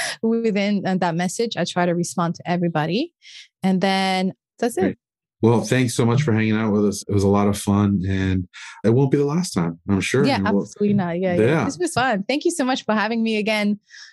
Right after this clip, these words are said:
Speaker 1: This was bomb. I'm a big, big fan of Minority Report, and I cannot wait for, like, y'all next
Speaker 2: Awesome.
Speaker 1: year. You're gonna be killing it.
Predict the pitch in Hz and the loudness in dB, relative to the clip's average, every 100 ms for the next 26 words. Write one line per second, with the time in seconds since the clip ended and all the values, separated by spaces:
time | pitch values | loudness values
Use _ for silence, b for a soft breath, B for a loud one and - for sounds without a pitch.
0 | B 202 220 226 151 185 190 190 190 190 | B -6 -2 -2 0 0 2 0 -2 -2
1 | 175 156 180 208 214 196 190 185 190 185 | 0 -2 0 2 2 0 -2 -2 -2 -2
2 | 175 175 180 175 175 180 170 165 165 175 | -2 -4 -2 -2 0 0 -2 -4 -2 0
3 | 170 160 175 175 190 180 180 170 175 170 | 0 0 -2 -2 0 0 0 -2 0 -2
4 | 170 170 165 160 175 - 170 160 156 151 | 0 0 0 0 -4 -2 0 2 0 -2
5 | 165 - _ _ _ _ - 175 170 - | -4 -8 _ _ _ _ 0 0 0 0
6 | 170 160 180 196 175 156 - - 202 190 | 0 0 0 0 0 -4 -6 -2 0 0
7 | 165 151 151 | -2 -8 -12